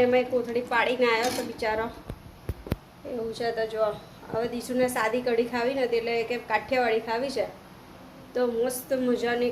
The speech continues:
કાઠિયાવાડી કઢી બનાવી છે, એ હમણાં ઉકળે પછી મસ્ત થશે. અને આમાં છે ભાત, અને આમાં તો તમે જોયેલા જ છે, સવારે આપણે બનાવ્યા હતા એના વૈડા. તો અત્યારે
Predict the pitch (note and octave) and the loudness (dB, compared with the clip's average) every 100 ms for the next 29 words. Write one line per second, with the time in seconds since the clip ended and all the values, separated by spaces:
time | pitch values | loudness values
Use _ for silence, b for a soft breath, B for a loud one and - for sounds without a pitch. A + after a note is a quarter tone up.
0 | - G3+ - A#3+ A#3 A#3 - A3 A#3 B3 | 2 0 0 -2 0 0 2 2 4 2
1 | A3+ A3 G#3+ A3+ C4+ B3 G#3 - - - | 2 2 2 -2 0 2 2 0 -12 -12
2 | - - - - - - - - B3+ A#3 | -14 -16 -18 -18 -20 -20 -20 -14 0 2
3 | A#3+ B3 A#3 - B3+ B3 A3+ - B3 A3+ | 2 2 0 0 0 0 -4 -4 -2 0
4 | A3+ - G#3+ G#3+ G#3 A#3+ C#4+ - - - | -2 -4 -10 -8 -6 -4 -4 -10 -20 -20
5 | - - - - - - - - - - | -20 -20 -20 -20 -20 -20 -20 -20 -18 -20
6 | - - D#3+ A3+ A3+ G#3+ A#3 A#3+ G3+ - | -20 -16 -4 0 0 2 0 0 -6 -6
7 | G3 A3+ A3+ - - - - - - - | -2 0 0 -4 -16 -20 -20 -20 -20 -20
8 | - - - - - - - - - - | -20 -20 -20 -20 -20 -20 -20 -20 -20 -8
9 | G3+ G#3 - - A#3 A3 A#3 A3 A3+ A3 | -2 -2 -4 -4 0 2 2 2 0 2
10 | A3 G#3+ A3 G#3+ A#3+ C4 - - B3+ B3 | 0 0 0 2 2 4 0 -2 -8 -4
11 | G#3+ A3 A3 G#3 F#3 G#3+ A3 G#3 G#3+ G#3 | -2 0 -2 -4 -2 -2 0 -4 -4 -4
12 | G3+ A#3 D4 - - - - - - - | -4 -4 -6 -8 -18 -20 -20 -20 -20 -20
13 | - - - - A3 B3 B3 G#3+ F3+ F#3 | 4 6 8 4 4 2 2 2 0 0
14 | G3+ G#3 G#3+ | -2 0 0